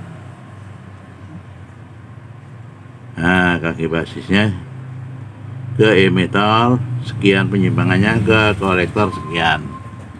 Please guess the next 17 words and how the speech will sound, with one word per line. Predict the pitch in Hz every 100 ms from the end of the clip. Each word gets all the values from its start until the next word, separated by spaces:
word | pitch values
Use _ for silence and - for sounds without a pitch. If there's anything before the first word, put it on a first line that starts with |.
| - - - - - - - - - -
Oke, | 85 101 117 113 -
lah | 76
tongkat | 92 95 98
merahnya | 107 107 110 127
ke | - 117 127 143 127
body | 92 90 92 90
kolektor | 92 95 - 110
kalau | 95 90 82
sudah | 85 80
tahu. | 82 85 85
Kalau | 90
belum | 90 92 87
tahu | 101 104
bisa | 95
dicari. | 73 87 90 82 67 - - - - - - - - - - - - -
Seperti | - 92 85
ini. | 82